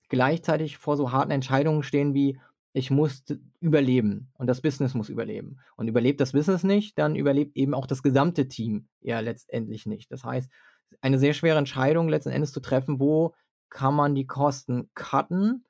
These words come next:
damit das Geschäft überhaupt überleben kann, Survival Mode.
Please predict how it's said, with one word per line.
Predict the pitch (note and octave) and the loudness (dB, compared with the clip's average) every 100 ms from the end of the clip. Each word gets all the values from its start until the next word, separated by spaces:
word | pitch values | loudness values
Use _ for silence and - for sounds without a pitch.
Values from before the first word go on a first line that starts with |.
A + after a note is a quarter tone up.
| - | -2
damit | B2+ C3+ D#3+ - | 2 2 2 0
das | C#3 C3 _ | -2 -2 _
Geschäft | B2 - C3+ C3 | -6 -2 -4 -4
überhaupt | C3 A#2 B2+ D#3 F3+ | -4 -2 -2 -2 -4
überleben | - F3+ F3 E3+ F3+ F3+ | -6 -2 0 0 0 -2
kann, | - F3 | -4 -4
Survival | F3 B2+ A#2+ C3 D#3 | 0 0 2 2 2
Mode. | E3 E3 F3+ | 2 2 0